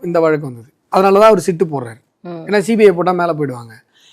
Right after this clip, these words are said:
Speaker 1: எவ்வளவு கஷ்டப்பட வேண்டியிருக்கு நீதிமன்றங்கள் பாருங்களேன்.
Speaker 2: இப்போ இந்த லஞ்ச ஒழிப்புத்துறைக்கு வந்து கூட்டு
Speaker 1: போலீஸ் வந்து
Speaker 2: வச்சிருக்கிறதுனால
Speaker 1: என்ன, ஒரு, ஒண்ணும் நடக்காதுங்க.
Speaker 2: இல்ல, இவங்க
Speaker 1: ஆயிரம்
Speaker 2: ஃபாஸ்டா
Speaker 1: திட்டு-
Speaker 2: வேலை செய்யணும், இல்லனா அதுக்கு தகுந்த மாதிரி நடவடிக்கை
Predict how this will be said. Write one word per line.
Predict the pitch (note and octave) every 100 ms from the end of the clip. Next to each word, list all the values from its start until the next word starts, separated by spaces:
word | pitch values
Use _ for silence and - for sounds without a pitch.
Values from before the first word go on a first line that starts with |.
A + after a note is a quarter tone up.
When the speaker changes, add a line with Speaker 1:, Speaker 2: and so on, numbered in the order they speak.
| _ -
Speaker 1:
எவ்வளவு | D3+ F#3+ G3 D4 E4+
கஷ்டப்பட | C#4 C#4 C#4 B3 G#3+
வேண்டியிருக்கு | G3 F#3
நீதிமன்றங்கள் | E3+ F3+ E3+ D3+ D3+ C#3
பாருங்களேன். | D3 D3 C#3 C#3
Speaker 2:
இப்போ | A#3 B3+ B3
இந்த | A#3+ B3 C4+ C#4 B3+ A3
லஞ்ச | G#3 A3 D4+ F#4 D#4
ஒழிப்புத்துறைக்கு | C#4+ C4 A#3 A#3+ A#3+
வந்து | A#3+ A3+ A#3+
கூட்டு | B3
Speaker 1:
போலீஸ் | A3+ D4 D4 A3+
வந்து | G#3+ G3 G#3 A#3+
Speaker 2:
வச்சிருக்கிறதுனால | F3+
Speaker 1:
என்ன, | F3 - B3 C4+ B3 F#3+
ஒரு, | G3+ G#3+ F#3+
ஒண்ணும் | F#3 F#3 A#3
நடக்காதுங்க. | G3+ D#3 C3+ A#2 G#2+ G#2 _ _ _
Speaker 2:
இல்ல, | - C#4+
இவங்க | A3+
Speaker 1:
ஆயிரம் | C4 C4+ B3
Speaker 2:
ஃபாஸ்டா | C4 D4+ A4+
Speaker 1:
திட்டு- | F#4+ D#4
Speaker 2:
வேலை | C4 D#4+ E4
செய்யணும், | B3 A3+ B3+ A#3
இல்லனா | B3 D4 F4 E4 - _
அதுக்கு | - A3+ B3+ B3+
தகுந்த | C#4 C#4
மாதிரி | C#4+ D4
நடவடிக்கை | C4+ B3 C4 C4 E4+ G4